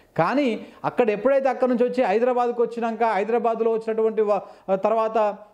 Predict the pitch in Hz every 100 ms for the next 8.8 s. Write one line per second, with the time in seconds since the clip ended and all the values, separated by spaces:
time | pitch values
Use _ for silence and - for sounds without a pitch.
0 | - 220 220 226 220 214 185 190 214 220
1 | 220 220 196 196 214 208 190 196 233 226
2 | 214 220 220 208 214 214 214 202 214 202
3 | 208 202 170 185 196 190 190 180 196 214
4 | 208 214 220 220 - - 160 185 180 170
5 | 190 220 208 208 196 170 185 196 202 170
6 | 175 214 220 220 208 208 277 269 269 294
7 | 277 233 240 240 214 220 262 247 240 220
8 | 220 240 240 226 190 165 139 117